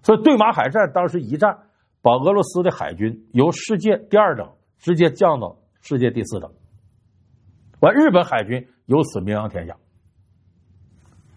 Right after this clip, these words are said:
所以你看对马海战在俄罗斯这么重要一场战争，以至于这场战争呢，被这个朝鲜的义士安重根被称为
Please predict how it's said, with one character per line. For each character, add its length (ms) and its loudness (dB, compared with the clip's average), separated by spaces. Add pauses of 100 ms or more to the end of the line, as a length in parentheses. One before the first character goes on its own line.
(280)
所 120 4
以 60 2
你 80 2
看 200 2
对 120 2
马 140 2
海 180 -4
战 220 -8 (100)
在 100 -6
俄 140 0
罗 100 -2
斯 240 -4 (200)
这 140 2
么 120 2
重 200 2
要 180 2
一 20 -8
场 180 -12
战 160 -8
争， 100 -18 (260)
以 140 2
至 120 0
于 80 2
这 160 0
场 200 0
战 180 0
争 160 -8
呢， 120 -10 (320)
被 160 2
这 120 0
个 840 0
朝 200 2
鲜 200 -4
的 60 -4
义 160 0
士 140 -6
安 200 2
重 140 -2
根 160 -4
被 100 -2
称 220 -6
为 180 -10